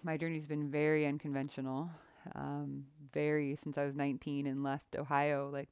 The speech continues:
the way that everything has played out, it's always been God guiding me. I just used to use a term such as universe, um, which still the same energy has been guiding me, because I've really learned at a young age to let go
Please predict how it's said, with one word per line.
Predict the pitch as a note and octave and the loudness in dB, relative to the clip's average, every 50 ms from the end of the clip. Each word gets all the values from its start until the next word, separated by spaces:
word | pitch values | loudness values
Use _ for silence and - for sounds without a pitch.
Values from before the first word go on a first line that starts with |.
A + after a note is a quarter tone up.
| _ | _
the | - C#3 | -4 -2
way | C#3 C3+ C#3 C#3 C#3+ C#3+ D3 D3 | 0 0 2 2 2 4 2 2
that | C#3+ C#3 C3+ C3+ - - | 2 2 2 2 0 0
everything | - C#3+ C#3 C#3 D3+ D3 D#3 D#3 | 0 0 0 0 -2 -4 -4 -4
has | D3+ C#3+ | -6 -6
played | - - - C#3 C3+ C#3 | -6 -6 -4 -2 0 2
out, | C#3+ C#3+ C3 - | 2 2 2 0
it's | C#3 - - | -2 2 4
always | - D#3 D#3 D#3+ D#3+ D#3 C#3 | 6 6 6 4 2 0 -2
been | - C#3+ C#3+ C3+ | -4 -4 -2 0
God | C#3 C3 C3 C3 | -2 -2 -2 -2
guiding | - - B2+ C3+ B2+ C3 C3 C3+ | -2 -2 -2 -2 -2 -4 -6 -6
me. | C3+ C3 A#2+ C#3 - _ - - - - - - - - _ _ _ | -6 -8 -10 -10 -14 _ -20 -20 -20 -20 -20 -20 -20 -20 _ _ _
I | - D#3+ D3+ | -2 -2 0
just | D3+ D3 - | 0 -2 -4
used | - D#3+ D3 - - | -6 -10 -8 -8 -8
to | D#3 | -6
use | D#3 D#3 D3+ C#3+ | -4 -4 -4 -4
a | D3 | -6
term | C3+ - - D3 D3 C#3+ C#3+ | -6 -4 -2 -2 0 0 -2
such | - - C#3 - - | -2 -6 -8 -6 -6
as | C3+ C3+ C3+ | -8 -6 -4
universe, | C3+ C#3+ C#3+ C#3+ C#3+ C3 C#3 C3 - D3+ - - - - - - - _ _ _ _ _ _ _ _ _ _ _ _ _ - | -2 0 0 0 0 -2 -2 -4 -6 -6 -10 -14 -16 -18 -20 -20 -20 _ _ _ _ _ _ _ _ _ _ _ _ _ -6
um, | D#3 D#3+ D#3+ D#3 D#3 D3+ C#3+ C#3+ C3+ C3 - F3 _ _ _ - | -6 -4 -4 -4 -4 -4 -4 -6 -8 -12 -18 -20 _ _ _ -4
which | - D#3 D3+ D3 - - - - - - | 0 2 2 0 0 -6 -14 -14 -14 -16
still | - - - - D#3+ D#3+ D#3 C#3+ | -16 -12 -2 0 2 2 2 2
the | C#3+ D3 | -2 -4
same | - - - D3 D3+ D3 | -4 -2 0 2 2 2
energy | C3 A#2+ C#3+ C#3+ C#3+ C3+ D3 D3+ | 2 0 0 0 -2 -2 -4 -6
has | D3 C#3+ | -4 -2
been | - D3 D3 | -2 -2 0
guiding | C3+ C#3 C#3+ D#3+ F3 E3+ D#3 | 2 4 4 4 2 0 0
me, | C#3+ C#3+ C#3+ | 0 0 -2
because | C3 - - D#3+ - | -2 -4 -6 -2 0
I've | C#3+ C#3+ C3+ C#3+ | 0 0 0 -2
really | D3+ D#3 D#3+ E3+ D#3 | -4 -2 -2 -2 -2
learned | D#3 D#3+ F3+ F#3 F3 | -2 -2 0 0 0
at | D#3+ D3 | 0 0
a | D3+ | 0
young | D3 D3 D3 D3+ C#3+ | 0 0 0 2 2
age | D3+ E3+ E3 D3 - - | 0 0 -2 -4 -6 -4
to | - D3+ | 0 2
let | D3 C#3+ C3+ C3+ | 2 2 2 0
go | - C#3 C#3+ D3 D3+ D3 C#3+ D3 | 0 0 0 0 0 0 -2 -4